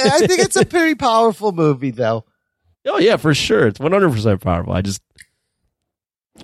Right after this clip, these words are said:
Speaker 2: don't like it.
Speaker 1: Would you consider this a
Speaker 2: <laughs>
Speaker 1: war movie? See, I, a lot of people put it in the war movie category, but I don't, I think it's even beyond that. I think it's broader than that.
Speaker 2: It's, it's more, I would say,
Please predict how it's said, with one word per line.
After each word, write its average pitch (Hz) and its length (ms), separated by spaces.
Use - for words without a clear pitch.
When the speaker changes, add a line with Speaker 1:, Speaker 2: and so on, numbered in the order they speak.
Speaker 2:
don't 101 140
like 175 220
it. 117 100
Speaker 1:
Would 214 120
you 330 100
consider 254 460
this 240 240
a 156 120
Speaker 2:
<laughs> 147 100
Speaker 1:
war 165 380
movie? 277 580
See, 247 160
I, 165 120
a 147 200
lot 180 140
of 226 60
people 233 180
put 214 140
it 214 60
in 196 80
the 185 80
war 202 180
movie 208 180
category, 220 460
but 185 260
I 208 80
don't, 226 260
I 185 40
think 208 200
it's - 300
even 170 260
beyond 165 300
that. 101 180
I 120 40
think 151 140
it's 127 80
broader 151 380
than 92 160
that. 78 100
Speaker 2:
It's, - 120
it's - 180
more, 185 720
I 156 80
would 165 160
say, 160 400